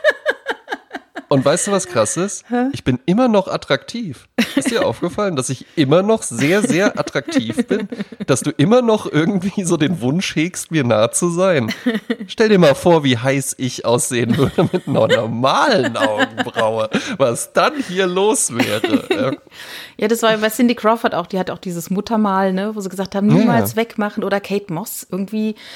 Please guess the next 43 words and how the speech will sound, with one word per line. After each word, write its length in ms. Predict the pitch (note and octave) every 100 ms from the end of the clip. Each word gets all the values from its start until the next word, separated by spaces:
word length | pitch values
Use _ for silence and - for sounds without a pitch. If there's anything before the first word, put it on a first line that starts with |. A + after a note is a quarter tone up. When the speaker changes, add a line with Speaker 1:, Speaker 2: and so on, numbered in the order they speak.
| - - - -
Speaker 2:
So 160 | - A3
re-, 240 | E3+ D#3 - -
also 160 | G3+
ich 100 | G#3
finde, 220 | B3 A3
klassische 420 | G3+ G3 - B3 B3
Schönheit 360 | C4 B3+ A#3
ist 100 | A3+
Ka-, 80 | -
ist 260 | - A#3+ -
Kate 220 | B3 A#3
Moss 200 | A3+ -
ja 120 | G#3
auch 140 | G#3+ A3+
nicht. 200 | E3 -
Oder 160 | A#3
wir 120 | A3
hatten 140 | C#4+ C4
noch 100 | A3+
diese 220 | A#3+ G#3+
Südfranzösin 600 | A3+ - - G#3+ A3 A3+
Speaker 1:
Nein. 80 | A3+
Speaker 2:
mit 100 | A3+
diesen 160 | A3 G3+
krummen 340 | - A3+ A3
Zähnen. 580 | A3 B3 G#3+ E3+ E3 G3+ _
Namen 180 | F#3+ F#3
habe 80 | F#3
ich 80 | -
vergessen, 360 | F3 F3+ -
aber 140 | E3 F3
jeder 260 | F#3 F#3
wollte 160 | F3 F#3+
mit 120 | F#3
ihr 100 | D#3+
schlafen. 440 | F#3+ F3+ E3+ F3 - _ _ _ _ _ _ _ _ _
Kannst 40 | D3+
du 40 |
Speaker 1:
Ja. 120 | C#3+ A2
Speaker 2:
dich 80 |
an 80 | G#3+
die 100 | G#3+
erinnern? 220 | F#3+ D4+